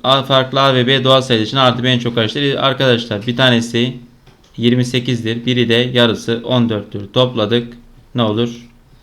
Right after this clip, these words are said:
Sekiz, dört, on iki, kırk iki mi? Kırk ikidir. En çok kırk ikidir. Evet, bu kadar. Aynen öyle. Yani ba-, bunun başka bir yolu yok. Tabii şey demeseydi, farklı demeseydi o zaman ikisini de yirmi sekiz, yirmi sekiz alırdık. Yirmi sekiz olurdu yani.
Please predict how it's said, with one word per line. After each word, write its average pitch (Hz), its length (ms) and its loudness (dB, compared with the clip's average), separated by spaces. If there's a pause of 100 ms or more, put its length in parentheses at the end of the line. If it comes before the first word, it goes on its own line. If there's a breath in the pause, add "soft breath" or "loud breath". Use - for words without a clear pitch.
(100)
Sekiz, 117 340 -4
dört, 113 220 0
on 110 100 -2
iki, 120 500 -4
kırk 120 240 -8
iki 135 160 -6
mi? 117 180 -4 (200)
Kırk 117 160 -6
ikidir. 104 420 -8 (100)
En 120 180 0
çok 123 200 -6
kırk 117 180 -6
ikidir. 98 400 -10
Evet, 98 300 -8
bu - 20 -20
kadar. 101 300 -4 (1600 soft breath)
Aynen 107 340 -6
öyle. 95 280 -8 (1080)
Yani 110 160 -6
ba-, 113 220 -2
bunun 120 180 0
başka 117 300 0
bir 117 60 0
yolu 110 160 -2
yok. 120 160 -2
Tabii 131 300 0 (200 loud breath)
şey 165 260 4
demeseydi, 143 520 4
farklı 139 420 2
demeseydi 123 520 4
o 151 100 4
zaman 151 380 2
ikisini 151 400 -4
de 139 40 4
yirmi 131 280 2
sekiz, 135 280 -2
yirmi 120 200 2
sekiz 113 260 -4
alırdık. 107 440 -4
Yirmi 139 200 -4
sekiz 143 240 -6
olurdu 101 260 -4
yani. 101 220 -4